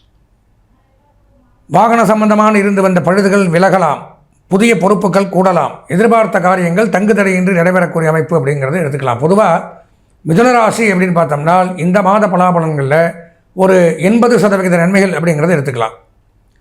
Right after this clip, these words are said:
கல்வி பயிலக்கூடிய மாணவர்களுக்கு தொண்ணூறு சதவிகித நன்மைகள். கலைத்துறை,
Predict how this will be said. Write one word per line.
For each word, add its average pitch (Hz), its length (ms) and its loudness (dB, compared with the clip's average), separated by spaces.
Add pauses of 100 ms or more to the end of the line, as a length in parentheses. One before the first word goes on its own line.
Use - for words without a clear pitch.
(760)
கல்வி 226 280 2
பயிலக்கூடிய 214 460 0
மாணவர்களுக்கு 196 560 0
தொண்ணூறு 214 340 2
சதவிகித 180 340 2
நன்மைகள். 165 520 -2 (1160)
கலைத்துறை, 196 680 0